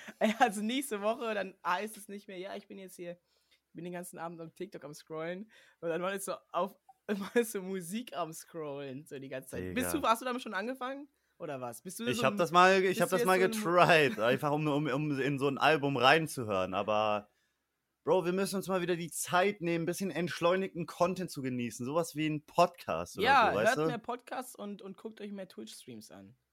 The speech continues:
Speaker 1: Hast du gewusst,
Speaker 2: Fichtenholz.
Speaker 1: hast du gewusst, dass <clears throat> der durchschnittliche Twitch,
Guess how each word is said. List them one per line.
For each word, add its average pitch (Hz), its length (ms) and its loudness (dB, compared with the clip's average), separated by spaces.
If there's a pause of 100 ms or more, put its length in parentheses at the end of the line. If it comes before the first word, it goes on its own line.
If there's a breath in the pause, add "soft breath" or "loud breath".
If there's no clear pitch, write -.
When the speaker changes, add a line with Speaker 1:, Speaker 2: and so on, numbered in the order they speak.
(560)
Speaker 1:
Hast 302 220 2
du 349 40 0
gewusst, 285 280 2
Speaker 2:
Fichtenholz. 110 420 -2 (240)
Speaker 1:
hast 320 380 0
du 302 100 -12
gewusst, 262 640 -8 (420)
dass 190 300 -6 (360)
<clears throat> 180 340 -6
der 170 100 -8
durchschnittliche 220 840 -8
Twitch, - 480 -16